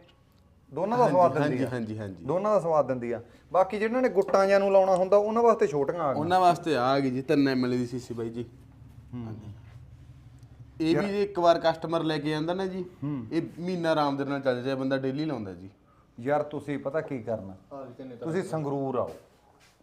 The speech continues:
Speaker 1: ਸੰਗਰੂਰ ਆ ਕੇ ਮੇਰੇ ਆਖੇ ਤਿੰਨ ਸੌ ਰੁਪਈਏ ਦਾ ਆ ਲੈ ਜਾਓ।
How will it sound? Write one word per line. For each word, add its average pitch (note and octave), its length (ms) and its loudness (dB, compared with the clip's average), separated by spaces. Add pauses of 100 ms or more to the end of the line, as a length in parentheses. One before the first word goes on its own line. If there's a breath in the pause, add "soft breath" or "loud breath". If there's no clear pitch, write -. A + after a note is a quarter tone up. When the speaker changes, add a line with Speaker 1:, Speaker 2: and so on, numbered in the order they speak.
(160)
Speaker 1:
ਸੰਗਰੂਰ F3 480 -4
ਆ E3+ 140 2
ਕੇ F3 140 -4
ਮੇਰੇ D3+ 460 -2
ਆਖੇ D#3 280 0
ਤਿੰਨ D3+ 560 -4 (140)
ਸੌ C#3 260 0
ਰੁਪਈਏ C3 400 -6
ਦਾ C3 220 -4
ਆ D#3 140 -2
ਲੈ B2 180 -4
ਜਾਓ। F2 200 -16